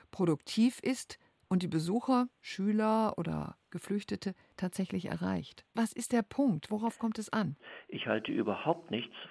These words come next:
Speaker 2: von dem üblichen, dem klassischen Format der Kurzführung von anderthalb oder zwei Stunden, weil alle Erfahrung zeigt, dass vorgebrachte Sichtweisen in diesen klassischen Kurzformaten im Grunde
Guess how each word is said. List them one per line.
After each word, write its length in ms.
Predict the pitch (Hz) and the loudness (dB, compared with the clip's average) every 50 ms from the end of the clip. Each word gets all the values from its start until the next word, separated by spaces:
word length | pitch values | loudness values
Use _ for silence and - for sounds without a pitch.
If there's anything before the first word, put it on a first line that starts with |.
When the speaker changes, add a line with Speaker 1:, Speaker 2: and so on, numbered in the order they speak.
| - | -2
Speaker 2:
von 400 | - 113 107 107 107 101 101 101 - | 2 2 2 2 2 -2 -4 -4 -4
dem 220 | 113 95 101 104 | -4 -4 -4 -4
üblichen, 600 | - 127 - - - 123 113 117 123 120 123 120 - - - - - - - | -4 -4 -4 -2 -2 -2 -2 0 -2 -2 -2 -4 -8 -14 -16 -18 -16 -8 -6
dem 120 | 104 104 | -6 -4
klassischen 420 | - - 107 - - 110 - 120 | -2 -2 -2 -2 -4 -8 -8 -8
Format 400 | - - 113 98 98 101 101 - | -4 -2 -2 0 2 0 0 0
der 80 | 98 92 | 0 -2
Kurzführung 680 | - - 123 117 117 - - - 127 127 135 135 135 131 | -2 -2 -4 -4 -4 -6 -4 -2 -2 0 0 -2 -4 -4
von 200 | - 117 107 127 | -4 -4 -2 0
anderthalb 480 | 117 117 110 107 - - 110 104 - | 0 0 -2 -4 -2 -2 -4 -2 -2
oder 180 | 123 - 104 - | -4 -4 -4 -6
zwei 260 | - - - 95 95 | -4 -2 0 0 0
Stunden, 460 | 92 - - 104 107 123 147 139 139 135 - - - - - - - - - - _ - | 0 -2 -4 -2 -2 -2 -4 -6 -6 -8 -10 -18 -16 -16 -14 -14 -14 -16 -16 -18 _ 0
weil 300 | 113 110 107 107 - - | 2 2 4 2 0 0
alle 240 | - 117 127 143 160 | 2 2 4 4 4
Erfahrung 640 | 160 120 113 - - 123 113 113 110 117 113 107 - - - | 4 4 2 0 -2 0 0 0 0 0 -2 -4 -4 -6 -2
zeigt, 400 | 123 101 107 127 135 - - - - - - - - - - - | 0 4 4 4 2 0 -8 -14 -18 -18 -18 -16 -16 -16 -14 -6
dass 100 | - 113 - - - | -6 -6 -6 -4 0
vorgebrachte 1000 | - 117 123 123 135 131 120 120 113 117 117 - - - 135 117 113 110 110 107 104 - 117 101 | 4 4 4 6 4 0 0 4 2 2 2 2 -6 -2 0 2 2 2 0 -2 -6 -10 -6 -4
Sichtweisen 880 | 113 131 - - - 151 131 123 120 120 120 117 120 123 123 120 120 120 - - - - - - | -4 -4 -4 -6 -8 -2 -2 0 2 2 0 0 0 0 -2 -2 -4 -6 -12 -18 -18 -20 -14 -2
in 160 | - 123 107 | 0 2 4
diesen 180 | 104 101 104 110 | 4 2 2 0
klassischen 400 | 107 - 113 - - 104 101 95 | -2 -2 -2 -2 -2 -6 -6 0
Kurzformaten 800 | - 120 113 - - - 113 110 107 104 107 107 110 107 107 104 - - - - - - - - - _ - | 0 0 0 0 0 -2 2 4 4 2 2 2 0 -4 -4 -4 -10 -18 -18 -18 -18 -20 -20 -20 -20 _ -2
im 160 | - 104 104 | 0 2 2
Grunde 320 | 92 95 101 107 107 107 | 4 4 4 4 6 4